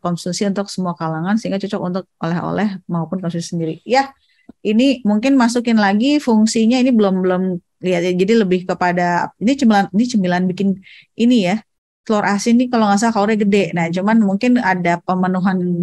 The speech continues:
gizi apa nggak yang lain gitu ya, yang kira-kira berguna, boleh ditambahkan ya,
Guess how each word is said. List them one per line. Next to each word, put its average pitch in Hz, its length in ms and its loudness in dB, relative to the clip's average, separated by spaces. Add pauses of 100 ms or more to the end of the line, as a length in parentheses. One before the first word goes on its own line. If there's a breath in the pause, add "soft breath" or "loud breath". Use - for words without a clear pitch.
(100)
gizi 175 240 2
apa 170 320 0
nggak 277 160 0
yang 233 160 2
lain 247 280 2 (120)
gitu 202 160 0
ya, 240 160 0
yang 196 400 -2
kira-kira 180 560 -2
berguna, 180 560 0 (600 soft breath)
boleh 185 320 0
ditambahkan 175 560 0
ya, 226 240 2